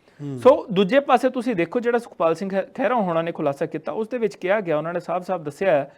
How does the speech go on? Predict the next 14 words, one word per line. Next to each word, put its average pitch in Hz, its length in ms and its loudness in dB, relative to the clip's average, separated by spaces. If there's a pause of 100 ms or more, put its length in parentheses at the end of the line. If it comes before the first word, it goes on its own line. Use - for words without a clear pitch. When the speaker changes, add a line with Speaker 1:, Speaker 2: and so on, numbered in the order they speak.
(320)
Speaker 2:
ਕਿ 247 120 -2
ਭਾਈ 233 300 4
ਇੱਥੇ 240 480 0
ਤਾਂ 185 400 2
ਜਿਹੜੇ 180 440 0 (300)
ਡਾਕਟਰਾਂ 180 460 4
ਦੀਆਂ 233 180 -4
ਜਿਹੜੀਆਂ 208 300 -2
ਕਮੀਆਂ, 175 420 -6
ਜਿਹੜੀਆਂ 196 260 -6
ਖਾਲੀ 170 240 -2
ਸੀਟਾਂ 180 300 -6
ਪਈਆਂ 160 260 -4
ਨੇ, 160 80 -8